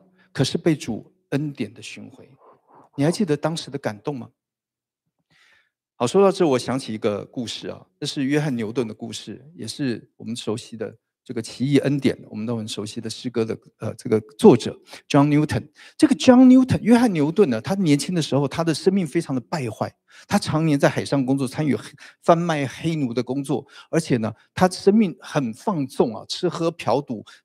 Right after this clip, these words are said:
这个无恶不作哈，样样都来。后来有一次，他的船在黑暗，黑夜的当中，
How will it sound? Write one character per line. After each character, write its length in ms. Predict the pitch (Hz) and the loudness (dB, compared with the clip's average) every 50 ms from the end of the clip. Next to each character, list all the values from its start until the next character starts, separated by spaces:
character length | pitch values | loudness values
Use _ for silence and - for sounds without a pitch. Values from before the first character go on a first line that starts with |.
| - - - _ | -20 -20 -14 _
这 80 | - 214 | 0 2
个 160 | - 165 131 | 4 4 4
无 140 | 117 151 165 | 4 6 6
恶 160 | 247 240 175 | 8 8 8
不 100 | 139 147 | 6 4
作 180 | 143 - 196 - - | 4 4 4 4 4
哈， 160 | - 120 - | -2 0 2
样 160 | 185 208 196 | 2 2 2
样 140 | 170 156 143 | 2 2 2
都 100 | 127 131 | 2 2
来。 240 | 131 104 98 98 - _ _ - - - - | 2 0 -2 -6 -12 _ _ -20 -20 -12 -2
后 120 | - 285 | 2 2
来 60 | 233 170 | 4 4
有 180 | 165 160 98 101 | 2 0 -4 -4
一 40 | 107 | -6
次， 320 | - - - - - - _ _ _ _ _ | -12 -16 -16 -16 -16 -16 _ _ _ _ _
他 120 | - 190 | -2 0
的 80 | 202 190 | 0 0
船 240 | - - 131 135 147 | 0 0 -2 0 2
在 80 | 160 | 2
黑 260 | 123 - 160 156 156 156 | 0 2 2 2 2 2
暗， 140 | 147 151 - | 0 -2 -4
黑 220 | - - - 214 226 | -6 -2 -2 0 2
夜 180 | 240 247 208 | 4 4 4
的 80 | 160 131 | 2 2
当 220 | 127 135 131 135 | 0 -2 -2 -2
中， 180 | 131 135 123 | -2 -4 -4